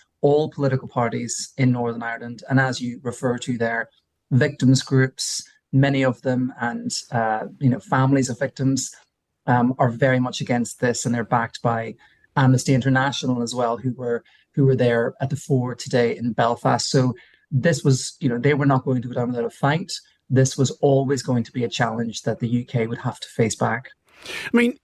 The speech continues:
Speaker 2: if everybody in Northern Ireland absolutely hates this thing, and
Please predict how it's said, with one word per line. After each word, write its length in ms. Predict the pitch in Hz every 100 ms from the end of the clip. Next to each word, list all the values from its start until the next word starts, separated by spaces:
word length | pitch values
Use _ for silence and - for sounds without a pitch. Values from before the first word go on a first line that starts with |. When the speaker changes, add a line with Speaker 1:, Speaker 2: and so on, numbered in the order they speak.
| -
Speaker 2:
if 280 | 262 - -
everybody 640 | 208 196 185 180 175 165
in 120 | 160 151
Northern 360 | 160 151 147
Ireland 500 | 147 151 151 143 131 -
absolutely 760 | 160 151 - 147 147 135 131
hates 340 | 123 156 - -
this 240 | 127 -
thing, 380 | - 117 117 131
and 400 | 139 139 135